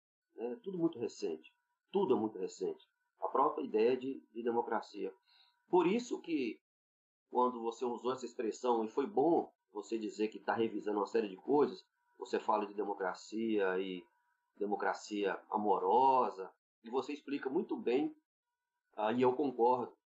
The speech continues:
com essa ideia de construção de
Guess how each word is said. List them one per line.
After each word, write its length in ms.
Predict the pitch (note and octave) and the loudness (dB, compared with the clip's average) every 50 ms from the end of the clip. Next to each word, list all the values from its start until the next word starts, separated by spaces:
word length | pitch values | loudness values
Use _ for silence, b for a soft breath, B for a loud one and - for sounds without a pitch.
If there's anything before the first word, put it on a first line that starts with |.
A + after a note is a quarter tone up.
| _ _ _ _ - | _ _ _ _ -6
com 120 | A2+ A#2 | -4 -2
essa 340 | A#2+ A#2+ B2 - - C#3 C#3 | -2 -2 -4 -6 -6 -6 -4
ideia 300 | C#3 C3+ A#2+ A#2 C3 C3+ | 0 2 2 2 2 2
de 80 | C3+ | -2
construção 800 | - - C#3+ C#3+ - - C3+ C3 B2+ - B2 C3 C#3 E3 F#3 F#3 - | -6 -6 -6 -6 -4 -4 -6 -6 -4 0 2 4 4 4 4 2 0
de 320 | - D#3+ E3+ F#3 G3+ - | -2 0 0 0 0 -2